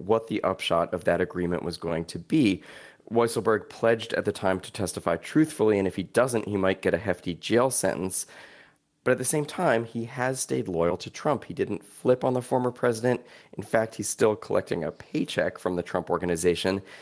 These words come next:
And I think both the defense and prosecution may see Weisselberg in some way as their witness and someone who can help them.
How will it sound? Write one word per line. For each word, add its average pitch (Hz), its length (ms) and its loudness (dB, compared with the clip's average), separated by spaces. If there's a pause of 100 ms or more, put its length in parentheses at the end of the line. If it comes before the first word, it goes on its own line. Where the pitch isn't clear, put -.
(500)
And 131 120 2
I 143 80 2
think 175 340 -6
both 135 200 2
the 143 100 -4
defense 120 480 0
and 117 180 2
prosecution 107 720 -2
may 104 220 6
see 107 240 0
Weisselberg 92 560 0
in 92 100 0
some 92 220 2
way 90 180 2
as 87 280 -4
their 101 280 6
witness 90 420 -2
and 90 120 -6
someone 90 240 0
who 92 80 -4
can 95 160 -4
help 90 260 -2
them. 110 320 2